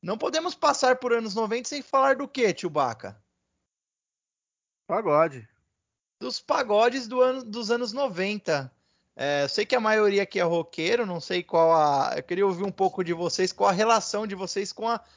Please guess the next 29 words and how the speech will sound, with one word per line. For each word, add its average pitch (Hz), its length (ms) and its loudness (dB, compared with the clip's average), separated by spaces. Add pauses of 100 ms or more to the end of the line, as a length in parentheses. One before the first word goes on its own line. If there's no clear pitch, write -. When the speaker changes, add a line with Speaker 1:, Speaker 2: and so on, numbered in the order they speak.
(200)
Speaker 1:
com - 100 -2
a 269 100 2
música 233 500 0
dos 175 180 -6
anos 185 220 -4
noventa, 175 480 -2
se - 140 -8
vocês 185 380 -4 (380)
curtiam 240 600 4
o 214 60 0
que 190 720 -4 (200)
tocava 208 380 4
aqui 202 200 -4
no 202 80 -2
Brasil 180 360 2
como 170 260 -2
axé, 165 560 2
pagode, 165 840 2
que 170 140 -8
era 165 140 -2
bem 170 200 -6
famoso 160 500 -4
nessa 147 340 -6
época. 139 420 -4 (240)
Começando 220 420 0
pelo 190 200 0
tio 156 180 -6
Baca 143 380 2
aí. 139 180 -8